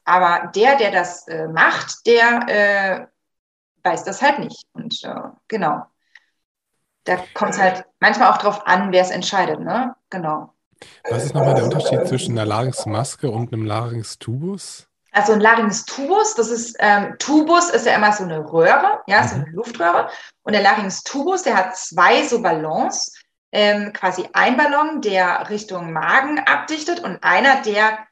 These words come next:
Speaker 1: quasi nach oben abdichtet. Und, ähm, über den kann man auch quasi einmal den Magen absaugen und dieses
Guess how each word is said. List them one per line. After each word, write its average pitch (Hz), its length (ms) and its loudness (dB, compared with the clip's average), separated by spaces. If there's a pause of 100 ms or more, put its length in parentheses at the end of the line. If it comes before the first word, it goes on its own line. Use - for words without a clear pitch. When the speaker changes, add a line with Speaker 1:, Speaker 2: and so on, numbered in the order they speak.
Speaker 1:
quasi 214 380 2
nach 175 320 -8
oben - 260 2
abdichtet. 320 640 -6 (320)
Und, 247 380 4
ähm, 202 380 -4
über 214 200 2
den 233 280 2
kann 226 200 -2
man 220 180 -2
auch 190 280 0
quasi 196 340 -2
einmal 202 260 -2
den 180 160 -10
Magen 240 380 0
absaugen 254 600 -4
und 208 300 -6 (440)
dieses 190 360 -10